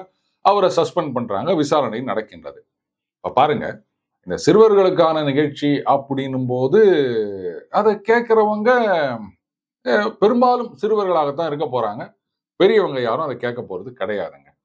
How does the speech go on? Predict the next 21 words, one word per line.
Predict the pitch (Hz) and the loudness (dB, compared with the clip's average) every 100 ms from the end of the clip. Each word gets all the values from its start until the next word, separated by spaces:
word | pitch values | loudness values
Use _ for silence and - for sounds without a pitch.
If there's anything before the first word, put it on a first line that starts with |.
| _ _ _ _ | _ _ _ _
So | - 165 180 | 2 4 4
இதை | 147 131 | 2 2
கம்முன்னு | 107 160 214 240 226 | 2 2 4 4 4
விட்டு | 151 160 - | 2 0 2
இருந்தாலே | 190 165 123 92 73 80 151 165 _ _ | 2 2 -4 -8 -10 -8 -6 -8 _ _
அத்தோட | 143 - - 226 247 262 | -10 -2 4 6 6 4
அந்த | 233 190 | 2 0
மேட்டர் | 175 185 185 | -2 -2 -2
யாருக்குமே | 160 143 190 185 180 190 190 - | 2 2 2 0 -6 -6 -8 0
தெரியாம | 214 220 202 175 147 | 2 2 0 -4 -6
போயிருந்திருக்கும். | 107 90 82 73 _ _ _ _ _ _ - | -8 -8 -14 -20 _ _ _ _ _ _ 2
ஆனா | 180 160 123 - - | 4 4 2 0 0
அதுக்கப்புறமா | - 202 - 220 156 180 180 190 | 2 2 4 2 4 2 4 2
அந்த | 170 147 | 2 -2
ஸ்டேஷன் | 147 185 180 175 | 2 0 0 -2
டைரக்டரை | 143 135 127 120 113 | 0 0 -2 -8 -6
சஸ்பெண்ட் | 131 127 - - 131 | -4 -4 -4 -6 -4
பண்ணி | 113 98 98 120 | -6 -8 -6 -6
இந்த | 131 120 | -2 -2
டிபார்ட்மெண்டல் | 123 123 139 123 117 110 107 | 0 2 0 0 -6 -6 -6
என்கொயரி | 104 104 98 95 | -8 -8 -6 -4